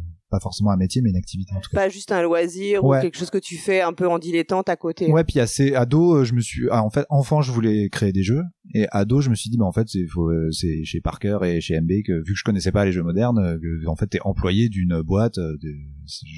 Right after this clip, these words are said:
Speaker 1: j'avais pas du tout cette notion-là de, euh, de l'autorat.
Speaker 2: Euh,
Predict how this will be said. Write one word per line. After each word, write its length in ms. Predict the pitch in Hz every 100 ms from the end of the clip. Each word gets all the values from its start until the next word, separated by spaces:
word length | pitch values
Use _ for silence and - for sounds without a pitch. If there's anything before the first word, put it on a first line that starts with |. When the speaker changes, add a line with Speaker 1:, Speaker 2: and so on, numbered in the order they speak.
| 82
Speaker 1:
j'avais 200 | 90 87
pas 120 | 123
du 120 | 110
tout 120 | -
cette 180 | - 95
notion-là 540 | 92 92 - 90 92 104
de, 120 | 92
euh, 360 | 92 80 76 78 80 80
de 80 | 78
l'autorat. 380 | 80 87 87 - _ _ -
Speaker 2:
Euh, 160 | 170